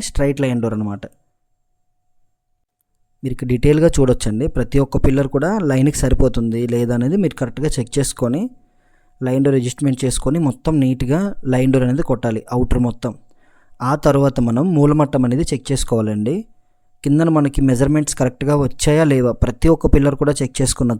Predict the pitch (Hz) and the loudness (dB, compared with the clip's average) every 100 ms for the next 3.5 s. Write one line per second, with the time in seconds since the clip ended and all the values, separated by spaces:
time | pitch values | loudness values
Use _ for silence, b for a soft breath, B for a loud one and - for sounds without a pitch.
0 | - 127 139 131 170 269 302 _ _ - | 0 2 2 2 0 -2 -8 _ _ -20
1 | - _ - 127 - 175 143 127 131 139 | -20 _ -8 -8 0 0 2 2 2 2
2 | 139 123 131 123 117 117 - 123 135 127 | 2 2 2 2 0 -4 -2 0 2 2
3 | 131 131 143 135 127 | 0 0 -2 0 2